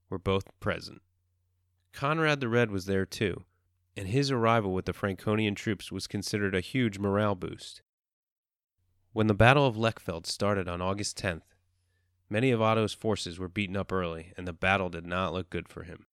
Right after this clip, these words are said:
It seems that the Magyars then tried to encircle Otto, but he saw it coming and ordered Conrad's troops to attack forces coming from the rear in time. Apparently it was a daring and very successful attack for Conrad and his forces.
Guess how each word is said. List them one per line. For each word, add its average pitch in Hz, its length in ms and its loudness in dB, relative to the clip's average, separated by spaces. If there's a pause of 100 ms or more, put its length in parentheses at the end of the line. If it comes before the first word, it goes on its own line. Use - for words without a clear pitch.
(1040)
It - 100 -8
seems 160 340 2
that 147 140 -2
the 117 60 0
Magyars 107 600 4
then 107 240 0
tried 110 320 0
to 113 160 -2
encircle 98 580 -4
Otto, 85 440 -4 (300)
but 104 120 -2
he 127 100 -2
saw 135 280 0
it - 100 -6
coming 92 360 -2
and 95 140 -4
ordered 113 320 0
Conrad's 107 560 2
troops - 360 -2
to 101 140 -2
attack - 460 -2
forces 117 460 -6
coming 107 280 -4
from 98 200 -6
the 92 80 -4
rear 98 340 0
in 90 140 -4
time. 87 400 -8 (1400)
Apparently 143 460 4
it 127 40 4
was 113 160 4
a 104 80 2
daring 98 460 6
and 92 120 -2
very 107 240 4
successful - 560 -2
attack 98 360 -4
for 85 120 -10
Conrad 98 540 0
and 95 80 -4
his 90 140 -4
forces. 95 580 -4